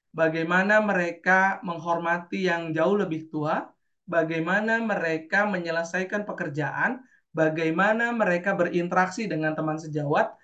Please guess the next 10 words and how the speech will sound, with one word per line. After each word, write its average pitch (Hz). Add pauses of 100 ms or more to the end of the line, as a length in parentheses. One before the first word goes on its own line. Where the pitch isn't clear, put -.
(220)
bagaimana 170
mereka 202
berinteraksi 180
dengan 160
orang 151
tua. 147 (400)
Ternyata, 170 (560)
eh, 151 (180)
adab 165
mereka 180